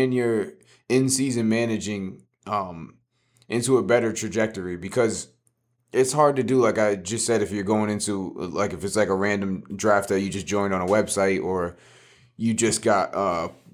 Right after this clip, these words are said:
you're just replacing somebody in another league that you never played with any of these guys. But if it's one of your, like, your, your homegrown leagues, like, we have one of those that all three of us are in, and we pretty much know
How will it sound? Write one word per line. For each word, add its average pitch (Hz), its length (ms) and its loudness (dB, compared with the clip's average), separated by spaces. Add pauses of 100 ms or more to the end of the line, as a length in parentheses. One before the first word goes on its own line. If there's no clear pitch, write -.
(220)
you're 120 160 2
just 113 200 -4
replacing 110 420 0
somebody 107 540 2
in 104 100 -2
another 104 300 0
league 104 240 -2
that 98 120 2
you 98 80 -2
never 101 220 -2
played 104 240 0
with 95 80 -2
any 104 180 -2
of 101 60 -4
these 95 180 -6
guys. 101 300 2
But 92 320 -2
if 120 220 0
it's 185 160 2
one 175 180 2
of 165 60 0
your, 147 160 6
like, 120 220 4
your, 110 120 2
your 101 180 0
homegrown 123 540 0
leagues, 120 360 -2
like, 98 200 0
we 101 400 -4
have - 420 0
one 104 320 -2
of 98 100 -4
those 104 300 2
that 95 100 -2
all 104 200 2
three 107 240 -2
of 95 100 -2
us 104 200 0
are 98 80 0
in, 90 340 -6 (460)
and 123 160 0
we 202 140 4
pretty 208 260 2
much 147 260 2
know 123 520 2